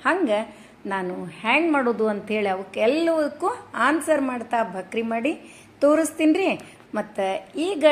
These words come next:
ಟೈಮು ಐದು ಗಂಟೆ ಹತ್ತು ನಿಮಿಷ ಆಗ್ಯದ ನೋಡ್ರಿ. "ಯಾಕ್ ಇವತ್ತೊಂಚೂರು ಲೇಟ್ ಆಗ್ಯದಲ್ಲ?" ಅಂತೀರೇನ್ರಿ? ಹೌದ್ರಿ, ಇವತ್ತೊಂದ್ ಸ್ವಲ್ಪ ಲೇಟು. ಯಾಕಂದ್ರ ನಮ್ಮನೆಯವ್ರಿಗೆ ಒಂಚೂರು ಗಂಟ್ಲು ನೋವಾಗಿತ್ತು, ಸ್ವಲ್ಪ ಬಿಸ್ನೀರು ಎಲ್ಲ ಮಾಡಿಕೊಟ್ಟೆ.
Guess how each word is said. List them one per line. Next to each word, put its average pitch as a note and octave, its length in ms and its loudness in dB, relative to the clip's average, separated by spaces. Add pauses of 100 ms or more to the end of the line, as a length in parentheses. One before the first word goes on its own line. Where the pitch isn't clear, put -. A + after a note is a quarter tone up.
ಟೈಮು A3 640 0 (100)
ಐದು D#4+ 420 0
ಗಂಟೆ G#3+ 400 0 (880)
ಹತ್ತು C4+ 320 0
ನಿಮಿಷ G3+ 380 -6
ಆಗ್ಯದ C4 380 0
ನೋಡ್ರಿ. C4 540 -4 (2000)
"ಯಾಕ್ A3 320 -2
ಇವತ್ತೊಂಚೂರು B3 760 -2
ಲೇಟ್ F#3+ 360 -2
ಆಗ್ಯದಲ್ಲ?" B3 420 2
ಅಂತೀರೇನ್ರಿ? A3+ 760 -2 (540)
ಹೌದ್ರಿ, A3 440 0 (340)
ಇವತ್ತೊಂದ್ G#3+ 500 -2
ಸ್ವಲ್ಪ D4 460 2
ಲೇಟು. A#3 520 0
ಯಾಕಂದ್ರ D#4+ 380 2 (640)
ನಮ್ಮನೆಯವ್ರಿಗೆ D4+ 640 4
ಒಂಚೂರು C#4+ 460 0
ಗಂಟ್ಲು A#3 540 0
ನೋವಾಗಿತ್ತು, A#3 680 -2
ಸ್ವಲ್ಪ G3+ 340 -8
ಬಿಸ್ನೀರು A#3 600 0
ಎಲ್ಲ A3 160 0
ಮಾಡಿಕೊಟ್ಟೆ. A3+ 880 -2